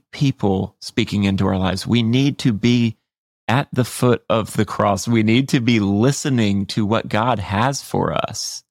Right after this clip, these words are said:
And I think in doing that, that is a healthier approach. But you, you basically, you talk about how this formative experience that you went through really opened you up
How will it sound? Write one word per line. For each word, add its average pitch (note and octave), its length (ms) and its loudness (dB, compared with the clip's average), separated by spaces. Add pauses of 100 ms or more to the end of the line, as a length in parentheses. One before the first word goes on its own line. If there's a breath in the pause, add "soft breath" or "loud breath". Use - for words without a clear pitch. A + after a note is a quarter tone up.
(760)
And G#2 240 2
I A2+ 120 0
think A#2+ 300 0 (220)
in A#2 180 2
doing B2+ 360 2
that, G2 260 0
that G#2 180 2
is G2+ 200 -2 (140)
a G2 100 0
healthier C3 680 0
approach. - 800 -4 (340)
But B2 220 0 (160)
you, D3 400 2
you B2+ 160 -2
basically, C3+ 520 0
you B2+ 140 0
talk - 320 -4
about A2+ 280 0
how A2 140 0
this A2+ 200 -2
formative F3+ 460 0
experience C#3 840 -2
that - 240 -2
you G#2+ 160 2
went G2+ 360 -2
through - 440 -4 (220)
really D#3+ 360 0 (100)
opened B2 460 -2
you A#2 200 2
up A#2+ 300 -2